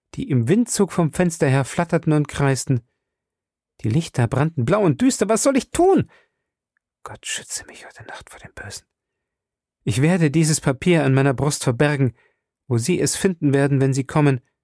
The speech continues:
mich hinauszutragen. Meine arme Mutter ist dahingegangen. Es wird Zeit, dass auch ich gehe.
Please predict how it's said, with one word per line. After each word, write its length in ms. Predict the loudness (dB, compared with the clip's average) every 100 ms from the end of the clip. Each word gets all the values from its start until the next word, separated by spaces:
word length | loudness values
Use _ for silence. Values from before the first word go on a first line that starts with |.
| _ _ -8
mich 180 | -6
hinauszutragen. 840 | -4 -2 -2 -2 -4 0 0 -2 -8 _ _ _ _ _ _ _ _ _ _ -4
Meine 260 | -2 -2 -6 _
arme 300 | -8 -6 -6
Mutter 340 | -4 -4 -4
ist 180 | -6 -2
dahingegangen. 640 | 0 4 2 2 2 2 -2 _ _ _ _ _ _ _ _ _ _ _ _ -14
Es 260 | -14 -12
wird 180 | -14 -12
Zeit, 380 | -4 -2 -4 _ _ _ _ _ _
dass 280 | -14 -14 -10
auch 260 | -12 -12 _ _
ich 260 | -10 -10 -14
gehe. 320 | -20 -20 -20